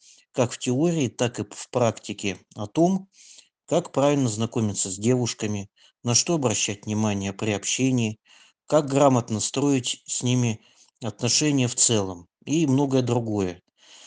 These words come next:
Важно было и то, что Сергей в первую очередь обратил внимание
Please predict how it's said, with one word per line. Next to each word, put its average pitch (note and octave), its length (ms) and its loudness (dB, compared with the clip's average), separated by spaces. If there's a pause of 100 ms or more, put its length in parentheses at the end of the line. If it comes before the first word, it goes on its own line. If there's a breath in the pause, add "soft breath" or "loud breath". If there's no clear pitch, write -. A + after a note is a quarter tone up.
(280 loud breath)
Важно E3 460 8
было E3 300 4
и D#3+ 100 6
то, G3 300 2
что - 220 0
Сергей C3 540 2
в - 140 -8
первую A#2 380 2
очередь C#3+ 500 0
обратил B2 480 0
внимание A2 720 0